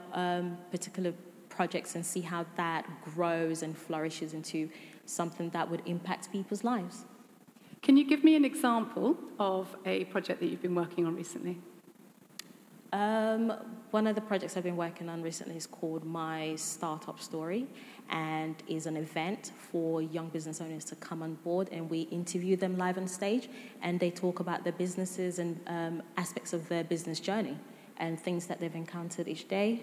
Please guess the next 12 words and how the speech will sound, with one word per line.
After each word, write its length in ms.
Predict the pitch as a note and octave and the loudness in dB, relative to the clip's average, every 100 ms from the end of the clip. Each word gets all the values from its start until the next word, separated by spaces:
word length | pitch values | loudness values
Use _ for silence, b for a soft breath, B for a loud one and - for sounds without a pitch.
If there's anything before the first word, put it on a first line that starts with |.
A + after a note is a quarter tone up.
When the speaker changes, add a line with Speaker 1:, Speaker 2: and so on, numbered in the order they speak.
| - - | -6 -2
Speaker 1:
Um, 360 | F3+ F3+ F3+ | 2 2 2
so 160 | F3+ F3+ | 0 -2
that's 340 | F3 F3 E3+ | 2 0 0
one 160 | F#3 F3 | -2 0
of 180 | E3+ E3+ | -2 0
the 300 | E3+ E3 E3 B B B - | 0 0 -2 B B B -2
addition 420 | E3+ E3+ E3+ F3 E3 | 2 2 2 2 2
to 100 | E3 | 2
the 60 | E3 | 2
magazine 400 | E3 E3 E3+ E3 | 0 0 0 0
as 100 | |
well. 140 | D#3 | -2